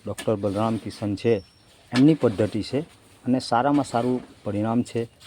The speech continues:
સાથે જમીનનો કોઈ જાતનો બગાડ નથી. હવે આની અંદર ત્રણસો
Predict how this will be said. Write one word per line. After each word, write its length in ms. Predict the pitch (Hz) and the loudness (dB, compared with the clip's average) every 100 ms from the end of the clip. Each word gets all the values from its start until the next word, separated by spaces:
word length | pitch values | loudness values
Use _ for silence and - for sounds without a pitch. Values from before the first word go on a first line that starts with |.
| - - | -6 -2
સાથે 280 | 110 135 | 2 2
જમીનનો 540 | 117 117 123 127 127 123 - | 2 4 6 6 4 -2 -2
કોઈ 200 | 135 147 | 0 4
જાતનો 340 | 120 113 113 | 2 2 -2
બગાડ 340 | 98 92 104 110 | -4 -2 0 0
નથી. 380 | 107 - 104 - _ _ _ _ _ _ - | -4 -6 -12 -14 _ _ _ _ _ _ -6
હવે 200 | 117 160 | 6 8
આની 220 | 165 156 | 8 8
અંદર 400 | 160 156 151 156 | 6 8 8 6
ત્રણસો 640 | 135 117 113 - 156 151 | 2 -2 -2 2 4 4